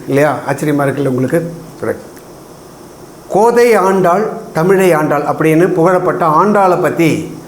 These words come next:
ஒரு கவிஞர் வந்து ஒரு கருத்து ஒலிச்சுது, எதிரொலிச்சுது, ஒரே இரைச்சலா இருந்தது. வாதம், அந்த வாதத்துக்கு எழுந்தது ஒரு எதிர்வாதம்.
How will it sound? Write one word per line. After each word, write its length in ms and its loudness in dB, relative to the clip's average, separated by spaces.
ஒரு 160 0
கவிஞர் 400 2
வந்து 240 2
ஒரு 480 0
கருத்து 540 -2
ஒலிச்சுது, 540 2
எதிரொலிச்சுது, 840 2
ஒரே 220 0
இரைச்சலா 420 0
இருந்தது. 440 -6
வாதம், 600 0
அந்த 200 2
வாதத்துக்கு 800 2
எழுந்தது 460 2
ஒரு 140 0
எதிர்வாதம். 580 2